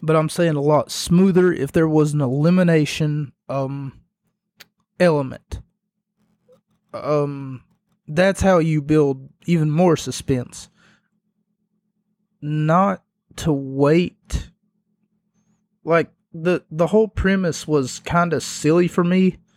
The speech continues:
to sit there and watch it, and I was like, "Okay, so the match hasn't started yet, but they're still, they're getting their, their hits in and what, what have you." And this is the women's, um, that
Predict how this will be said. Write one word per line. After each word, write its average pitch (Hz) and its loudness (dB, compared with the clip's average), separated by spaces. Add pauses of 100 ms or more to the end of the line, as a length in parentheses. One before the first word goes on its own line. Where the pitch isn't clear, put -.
(1000)
to 151 -2
sit - -2
there 175 2
and 143 -4
watch 156 0
it, - -2
and 156 0
I 147 2
was 143 -2
like, 127 0
"Okay, 151 2
so 147 -2
the 135 -2
match 143 0
hasn't 143 -4
started 160 0
yet, 139 0
but 143 -2
they're 143 -2
still, 139 -2 (600)
they're 151 2
getting 147 0
their, 139 -2
their 135 -2
hits 147 -2
in 143 -6
and 131 -12
what, 147 0
what 143 0
have 143 2
you." 120 -4 (720)
And 170 2
this 226 2
is 214 4
the 151 4
women's, 139 -2
um, 131 -4 (460)
that 147 -2